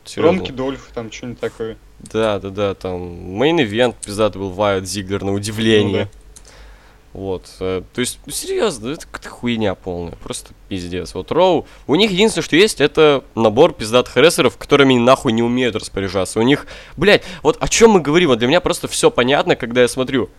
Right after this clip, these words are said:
Speaker 1: угу, Финн Балор мейн-ивент, Кевин Оуэнс мидкард. Всё ясно, всё понятно. Я з-, понимаю,
Speaker 2: Всё.
Speaker 1: как они
Speaker 2: Пок-,
Speaker 1: распоряжаются,
Speaker 2: пока.
Speaker 1: потому что и говорил, и, блядь, повторю это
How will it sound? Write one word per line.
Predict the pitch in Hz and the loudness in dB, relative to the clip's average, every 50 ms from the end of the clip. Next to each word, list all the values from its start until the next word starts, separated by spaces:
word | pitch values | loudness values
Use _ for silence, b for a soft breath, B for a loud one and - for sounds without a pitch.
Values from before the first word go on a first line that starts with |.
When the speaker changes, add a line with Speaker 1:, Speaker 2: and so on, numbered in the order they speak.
| - - - | -20 -8 -2
Speaker 1:
угу, | 160 175 170 170 143 107 - - - - - _ - | 0 2 2 4 2 0 0 -6 -14 -20 -20 _ -10
Финн | - 175 165 156 | -6 -4 0 2
Балор | 156 156 147 139 120 120 | 4 4 6 4 4 2
мейн-ивент, | 117 113 110 113 123 151 180 214 214 214 - - - - - - - - | 2 2 2 2 2 2 2 2 0 -2 -6 -16 -20 -20 -20 -20 -20 -4
Кевин | - 147 131 117 117 139 | 0 2 2 4 4 4
Оуэнс | 156 160 147 - | 4 4 4 2
мидкард. | 131 127 110 - - 98 92 - - - | -2 -6 -4 -2 -2 -2 -2 -4 -8 -16
Всё | - - - 202 220 | -8 -2 2 4 6
ясно, | 208 190 180 180 - - 175 160 | 6 6 4 2 0 -2 -6 -8
всё | - - 165 165 - | -4 -2 -2 0 0
понятно. | 156 135 117 110 107 104 - 107 95 95 - _ _ - - _ _ _ - - - - _ - | 0 0 0 0 -2 -2 -4 -6 -8 -8 -10 _ _ -20 -20 _ _ _ -20 -20 -20 -20 _ -2
Я | 110 123 156 160 | 2 4 4 4
з-, | 120 101 107 - - - - | 2 -2 -10 -16 -10 -4 0
понимаю, | 143 139 127 113 107 98 98 - | 0 2 2 4 2 2 0 0
Speaker 2:
Всё. | - 95 | -4 -8
Speaker 1:
как | - - - | -10 -12 -12
они | - 95 95 92 90 | -12 -10 -10 -10 -4
Speaker 2:
Пок-, | - - 139 - | 0 0 0 0
Speaker 1:
распоряжаются, | 101 - - 104 101 147 156 - - | 0 -4 -6 0 2 4 4 4 4
Speaker 2:
пока. | 131 117 | 2 0
Speaker 1:
потому | 117 143 147 139 | 2 2 0 0
что | - 143 | 0 -2
и | 139 139 135 - b b b b b b b b b b b b - | -2 -2 -2 -6 b b b b b b b b b b b b -10
говорил, | 110 127 127 139 156 175 202 190 175 151 131 123 131 | -6 -2 2 4 4 4 4 0 -2 -2 -4 -4 -6
и, | 135 120 - _ _ _ - - | -8 -8 -12 _ _ _ -12 -8
блядь, | 131 131 120 - | -6 -6 -6 -6
повторю | - 117 - - 156 165 190 196 196 | -10 -14 -6 -4 0 4 4 6 6
это | 185 165 - 135 117 110 107 101 | 4 4 2 2 2 2 2 -2